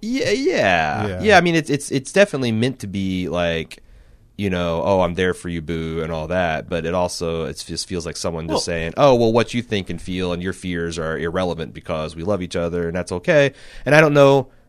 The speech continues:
Speaker 1: that's a very tropey kind of r-, romance thing to do. But also, this show is realistic enough that maybe that's a sign of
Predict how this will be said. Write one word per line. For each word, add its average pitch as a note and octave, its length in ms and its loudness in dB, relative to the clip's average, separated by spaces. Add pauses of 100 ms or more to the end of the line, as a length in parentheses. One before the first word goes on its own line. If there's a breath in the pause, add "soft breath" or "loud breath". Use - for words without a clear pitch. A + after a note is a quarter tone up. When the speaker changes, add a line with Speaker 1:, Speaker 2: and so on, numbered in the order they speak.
(180)
Speaker 1:
that's C#3 220 2
a C3 40 0
very B2 180 6
tropey A2+ 560 2
kind G#2+ 220 2
of F#2+ 120 2
r-, F2+ 160 -6
romance G2 640 0
thing G#2 220 -2
to F2 80 -8
do. A#2+ 480 0 (160)
But A2 200 0
also, G#2+ 580 2
this G2+ 180 0
show G2 540 0
is F#2 180 -6
realistic G#2+ 560 -2
enough G2 340 0
that F2 80 -6
maybe F#2+ 340 0
that's F2+ 200 -2
a F2 60 -12
sign E2+ 580 -4
of D#2+ 580 -6